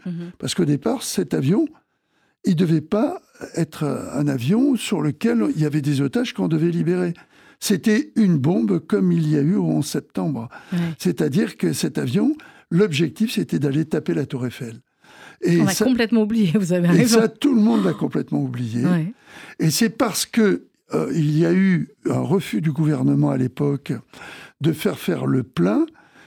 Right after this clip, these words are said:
Speaker 2: que il était prévu déjà une opération pour intervenir.
Speaker 1: Mhm.
Speaker 2: Et l'avion ayant été déplacé, dans la, on a, la, le G I G N,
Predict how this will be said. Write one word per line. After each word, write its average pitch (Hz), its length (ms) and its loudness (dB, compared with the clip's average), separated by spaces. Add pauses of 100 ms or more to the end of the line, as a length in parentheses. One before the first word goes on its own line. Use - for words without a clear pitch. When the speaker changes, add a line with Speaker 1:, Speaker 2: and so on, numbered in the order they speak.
(200)
Speaker 2:
que 202 360 2 (360)
il 196 120 4
était 233 260 2
prévu 185 400 0
déjà 143 280 2
une 127 140 0
opération 127 640 -4
pour 165 300 -2
intervenir. 127 800 -4
Speaker 1:
Mhm. 180 80 -6 (400)
Speaker 2:
Et 165 160 2
l'avion 208 460 4
ayant 170 260 2
été 151 240 0
déplacé, 139 760 -2 (580)
dans 175 340 2
la, 175 240 0
on 143 180 2
a, 139 60 0
la, 135 540 -8 (120)
le 135 180 -4
G 143 180 2
I - 20 0
G 131 160 0
N, 214 220 0